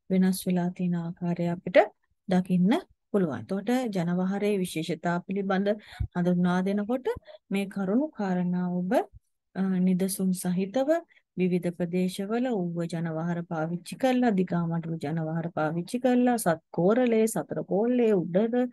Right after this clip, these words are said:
උඩරට, නුවර කලාවිය, රුහුණ ආදී පානම ආදී ප්‍රදේශවල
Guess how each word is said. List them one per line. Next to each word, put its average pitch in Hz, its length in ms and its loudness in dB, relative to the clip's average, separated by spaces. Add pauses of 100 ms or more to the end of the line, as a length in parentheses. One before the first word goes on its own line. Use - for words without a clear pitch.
(180)
උඩරට, 180 480 2 (580)
නුවර 170 320 2
කලාවිය, 175 680 0
රුහුණ 220 420 2 (520)
ආදී 185 360 0
පානම 180 500 4
ආදී 196 360 0
ප්‍රදේශවල 175 680 -2